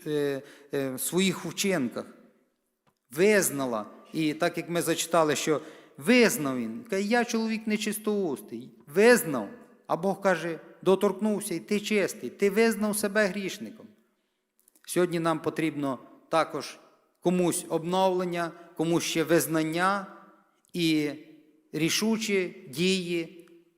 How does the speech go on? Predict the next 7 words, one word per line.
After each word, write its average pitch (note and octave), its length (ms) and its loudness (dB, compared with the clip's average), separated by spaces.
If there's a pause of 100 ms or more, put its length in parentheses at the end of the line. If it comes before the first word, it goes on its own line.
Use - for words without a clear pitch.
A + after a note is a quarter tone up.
для C3 160 -2
того, D#3 260 2
щоб D3 260 -4 (200)
рухатись D#3 640 -2 (160)
за D3 180 0
Ісусом B2+ 480 -4
Христом. G#2+ 460 -8